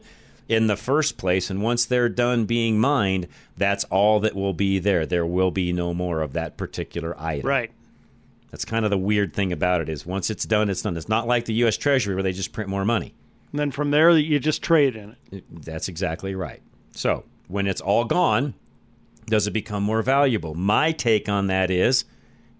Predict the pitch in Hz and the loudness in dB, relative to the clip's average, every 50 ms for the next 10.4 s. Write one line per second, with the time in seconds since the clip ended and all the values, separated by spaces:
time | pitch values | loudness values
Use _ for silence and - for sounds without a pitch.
0 | _ - 71 71 - _ - - 90 - - - 139 139 120 90 64 53 52 - | _ -16 -16 -16 -16 _ -14 -14 -14 -12 -10 -8 -6 -4 -4 -6 -6 -8 -12 -12
1 | - - - - - _ _ _ _ _ _ _ - - - _ _ - - - | -12 -12 -14 -16 -20 _ _ _ _ _ _ _ -20 -20 -20 _ _ -20 -16 -12
2 | 80 82 80 87 85 90 92 101 113 113 - - 107 101 98 92 92 - - 113 | -12 -10 -8 -6 -4 -2 0 0 0 0 -4 -4 -4 -4 -4 -6 -8 -6 -4 -2
3 | 123 139 135 - 107 98 87 85 101 98 107 117 113 101 98 113 113 104 - 110 | -2 -2 -2 -4 -6 -8 -4 -2 -2 0 0 0 -2 -2 -2 -2 -4 -4 -4 -2
4 | 110 107 104 101 - 110 107 101 92 90 90 82 76 69 62 - - - - 220 | -2 -2 -2 -2 -4 -4 -4 -4 -4 -4 -4 -6 -6 -8 -10 -14 -12 -6 -4 -4
5 | 233 226 - 233 220 214 208 196 - - - - 254 269 254 208 165 156 170 190 | -2 -2 0 0 2 2 2 2 0 0 2 2 4 4 4 4 4 4 4 4
6 | 196 190 190 185 180 - - 175 156 156 156 151 151 147 147 147 143 165 160 156 | 4 4 2 2 -2 -4 -2 0 2 2 2 2 2 2 0 0 0 0 0 2
7 | - 175 175 190 196 202 226 - 196 220 247 262 233 208 175 190 220 233 208 180 | 4 8 10 10 10 10 8 8 8 10 10 12 12 10 10 10 8 8 8 8
8 | 160 143 - - 165 151 127 165 175 160 - 165 160 147 147 151 151 143 151 147 | 6 6 4 2 0 4 6 6 6 6 6 4 6 6 8 8 8 8 8 10
9 | 147 147 147 143 - 147 131 127 123 123 113 139 127 139 160 196 196 151 131 123 | 10 10 8 6 4 0 -2 0 0 0 0 0 2 4 4 6 6 6 4 4
10 | 117 127 113 107 101 - - - | 4 2 0 0 -2 -8 -16 -20